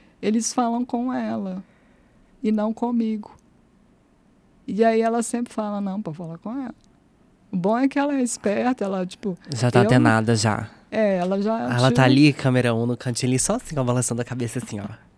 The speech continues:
Speaker 2: Só
Speaker 1: Ela
Speaker 2: ali.
Speaker 1: faz a egípcia, sabe? Ela, "Eu não tenho nada a ver com isso.
Speaker 2: Aham.
Speaker 1: Resolva com a minha tia." Porque eles não falam comigo.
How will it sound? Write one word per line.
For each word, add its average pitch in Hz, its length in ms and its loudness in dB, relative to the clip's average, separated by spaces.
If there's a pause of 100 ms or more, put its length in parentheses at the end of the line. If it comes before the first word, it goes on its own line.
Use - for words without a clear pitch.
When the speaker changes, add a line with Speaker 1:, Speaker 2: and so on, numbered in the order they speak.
(640)
Speaker 2:
Só - 180 -8
Speaker 1:
Ela 190 160 2
Speaker 2:
ali. 214 100 -2
Speaker 1:
faz 214 300 0
a 226 80 2
egípcia, 190 880 -2
sabe? 185 500 -2
Ela, 185 320 -4
"Eu 185 220 -2
não 208 140 -4
tenho 190 260 -4
nada 208 640 0
a - 20 6
ver 196 280 0
com 196 240 -2
isso. 143 80 -2
Speaker 2:
Aham. 127 800 0
Speaker 1:
Resolva 185 580 0
com 196 120 -10
a 175 100 -6
minha 190 280 -4
tia." 170 400 -8 (600)
Porque 269 240 0
eles 277 220 -2
não 302 160 0
falam 311 440 -6
comigo. 269 640 -6